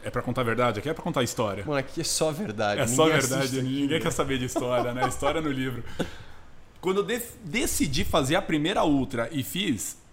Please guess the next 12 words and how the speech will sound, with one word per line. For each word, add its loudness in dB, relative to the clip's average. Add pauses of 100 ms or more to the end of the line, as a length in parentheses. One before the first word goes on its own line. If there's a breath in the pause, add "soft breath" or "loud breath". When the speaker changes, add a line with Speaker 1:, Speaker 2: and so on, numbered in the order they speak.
(160)
Speaker 1:
foi 0
da 2
Páscoa 2
desse 2
ano 4
em 4
abril 0 (540)
pra 4
maio. 4 (220)
Speaker 2:
Vinte -4
e 0
um? -2